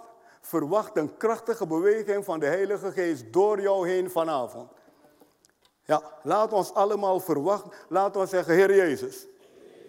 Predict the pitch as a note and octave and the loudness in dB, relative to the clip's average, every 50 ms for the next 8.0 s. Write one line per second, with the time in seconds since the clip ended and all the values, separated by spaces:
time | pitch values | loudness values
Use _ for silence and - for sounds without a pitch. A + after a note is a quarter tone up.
0 | - - - - - E3+ F3+ F#3+ F#3 F#3+ G3 G3 F#3 E3+ C#3+ A#2 B2+ A#2+ - - | -20 -20 -12 -2 2 2 2 4 2 2 2 2 2 0 0 -4 -6 -12 -16 -18
1 | - _ _ _ - - - - - - - - - - - - - - E3+ D#3+ | -20 _ _ _ -20 -20 -20 -20 -20 -20 -20 -20 -20 -20 -20 -8 -2 0 0 2
2 | D#3 D3 - - - B3+ C4 A3+ G3 - - G3+ E3+ F#3+ F3+ F3+ E3 D3+ C#3 B2+ | 2 0 0 0 2 4 4 4 4 2 2 2 2 2 2 2 2 4 4 2
3 | B2+ A#2 C3 D3 F#3 G#3+ A3 - - - - - - - - - - - - - | 2 0 -4 -6 -6 -8 -14 -18 -20 -20 -20 -20 -20 -20 -20 -20 -20 -20 -6 -2
4 | - E3+ F3+ D#3 - - A#3 A3+ A3 F3 - A3 D#3+ C#3 D3+ D#3+ - - - - | 0 2 2 0 0 -2 -2 -2 -2 0 0 2 2 0 0 -4 -10 -14 -20 -20
5 | - _ _ - - _ - - - - - - - - C3 B2+ A3 A3+ G#3+ G#3+ | -20 _ _ -20 -20 _ -20 -20 -20 -20 -20 -20 -20 -18 0 4 4 6 6 4
6 | G#3 G3 F#3+ F3+ - E3 D3 C#3+ D3+ F3 G#3+ G#3+ - - - - - - - - | 4 2 2 2 2 0 0 0 0 -2 -6 -10 -14 -20 -20 -20 -20 -20 -20 -20
7 | - - - - - - A#3+ A3+ G#3+ A3 F#3+ D3 C#3+ C3 - D3 D#3 G3 A3+ | -20 -20 -14 -4 0 2 4 6 6 6 4 4 2 0 -2 -2 -2 -4 -6